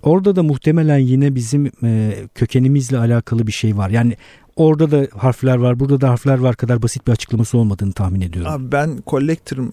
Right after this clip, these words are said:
Speaker 2: Yani ben
Speaker 1: Bir de
Speaker 2: kitaplarıma
Speaker 1: toplaman lazım.
Speaker 2: Tabii kitaplarıma bakıp mutlu oluyorum ben yani. Onlara sarılıp uyuyabilirim
Speaker 1: Çok
Speaker 2: yani.
Speaker 1: iyi ya.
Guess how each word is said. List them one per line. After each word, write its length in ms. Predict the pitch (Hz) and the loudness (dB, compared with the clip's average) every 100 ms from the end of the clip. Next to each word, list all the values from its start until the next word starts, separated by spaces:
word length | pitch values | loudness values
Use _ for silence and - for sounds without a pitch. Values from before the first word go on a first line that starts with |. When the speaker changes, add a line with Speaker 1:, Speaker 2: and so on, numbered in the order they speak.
| - | -6
Speaker 2:
Yani 360 | 123 117 120 - 135 | -2 0 -2 -4 -6
ben 140 | 127 | -6
Speaker 1:
Bir 40 | 127 | -6
de 40 | |
Speaker 2:
kitaplarıma 540 | - 147 135 135 147 | -6 -2 0 2 2
Speaker 1:
toplaman 420 | 147 131 123 120 110 | 0 0 -2 0 -2
lazım. 260 | 107 - | -2 -2
Speaker 2:
Tabii 100 | 147 | -2
kitaplarıma 560 | 131 165 - 160 170 160 | -2 -4 -4 -4 -4 -4
bakıp 240 | 143 - | -4 -6
mutlu 320 | 156 156 - | -8 -6 -2
oluyorum 400 | 208 156 131 123 | 0 2 0 0
ben 120 | 123 117 | -2 -2
yani. 420 | 117 117 123 143 | -4 -4 -4 -4
Onlara 260 | 147 151 | -2 -2
sarılıp 400 | 156 156 156 170 | -2 -2 -2 -2
uyuyabilirim 540 | 156 160 156 175 156 127 | -2 0 0 0 0 0
Speaker 1:
Çok 160 | 117 | 0
Speaker 2:
yani. 220 | 120 120 104 | -2 -2 -4
Speaker 1:
iyi 80 | |
ya. 100 | 98 | -6